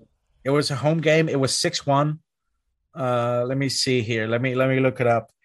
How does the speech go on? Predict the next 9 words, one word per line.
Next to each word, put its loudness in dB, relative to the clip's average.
Uh, 6
yeah, 4
Brassard 2
had 0
a 2
goal 4
and 0
three -2
assists. -2